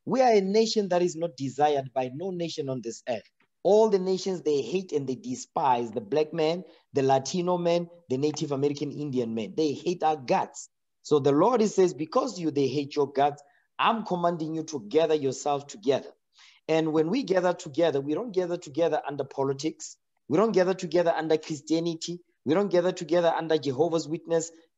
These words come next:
Pentecostals, Bazalwane. Mm-mm. We don't gather together under none of those things.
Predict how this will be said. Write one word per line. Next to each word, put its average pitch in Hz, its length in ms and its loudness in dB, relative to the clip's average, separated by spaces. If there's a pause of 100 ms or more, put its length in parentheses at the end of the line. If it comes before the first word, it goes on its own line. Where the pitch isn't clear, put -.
(140)
Pentecostals, 165 920 0
Bazalwane. 151 720 2 (100)
Mm-mm. 185 380 -4 (300)
We 147 140 0
don't 185 260 0
gather 160 240 4
together 151 440 0
under 139 200 -4
none 185 200 -4
of 160 140 -6
those 127 220 -2
things. - 360 -2